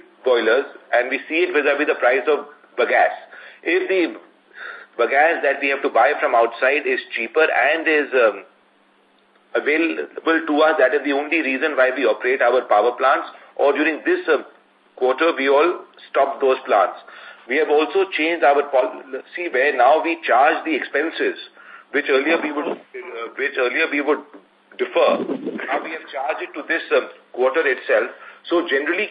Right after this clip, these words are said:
Q two you will always see the power side always being low in sales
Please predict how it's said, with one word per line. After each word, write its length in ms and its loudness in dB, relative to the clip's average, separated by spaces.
Q 240 -6
two 140 -6
you 100 0
will 120 2
always 420 4
see 160 -6
the 200 0
power 280 4
side 360 0
always 340 2
being 200 -2
low 200 2
in 200 -2
sales 260 2